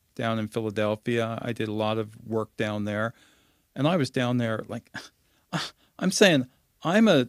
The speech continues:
a, a reasonably dumb jock who grew up in Malton, Ontario, uh,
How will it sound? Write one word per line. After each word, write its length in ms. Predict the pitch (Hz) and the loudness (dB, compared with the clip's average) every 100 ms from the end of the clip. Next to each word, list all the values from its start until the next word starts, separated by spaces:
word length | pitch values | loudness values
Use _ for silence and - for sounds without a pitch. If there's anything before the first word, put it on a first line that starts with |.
| - | -2
a, 220 | 135 117 - | 0 0 0
a 180 | 123 113 | -2 -2
reasonably 680 | 117 135 156 156 127 120 | 0 2 2 0 0 0
dumb 440 | 110 117 117 131 117 | 0 -2 2 2 0
jock 420 | 113 113 127 123 | 0 2 0 0
who 100 | 113 | -6
grew 240 | 110 120 | -2 0
up 120 | 117 117 | 2 0
in 100 | 104 | -4
Malton, 400 | 107 123 127 117 | 0 0 -2 -4
Ontario, 840 | 104 95 110 120 127 85 69 - _ _ _ - | -4 -4 -2 0 0 -2 -8 -18 _ _ _ -14
uh, 360 | 113 113 110 | -8 -4 -4